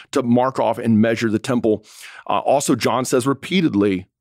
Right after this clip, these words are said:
uh, seven different times, "The time is at hand. It's about to take place. You're going to recognize these things." He's talking to his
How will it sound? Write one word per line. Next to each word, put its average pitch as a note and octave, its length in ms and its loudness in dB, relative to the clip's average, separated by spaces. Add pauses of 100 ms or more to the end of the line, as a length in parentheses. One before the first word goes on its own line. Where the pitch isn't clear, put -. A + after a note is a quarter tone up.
(320)
uh, F#2+ 80 -12
seven D#3+ 300 -2
different D3+ 240 -2
times, C#3+ 480 -4
"The - 80 -2
time D3 480 -2
is B2+ 160 -2
at C3+ 200 -4
hand. A#2+ 340 0
It's F#2 120 -6
about A#2+ 480 -4
to D3+ 160 -4
take - 380 -4
place. C#3+ 480 -2
You're C3 80 0
going C#3+ 220 0
to C3+ 80 0
recognize C3 640 0
these A#2+ 80 -12
things." C3+ 180 0
He's G#2+ 80 -6
talking C#3+ 260 -2
to C3 100 4
his B2+ 160 0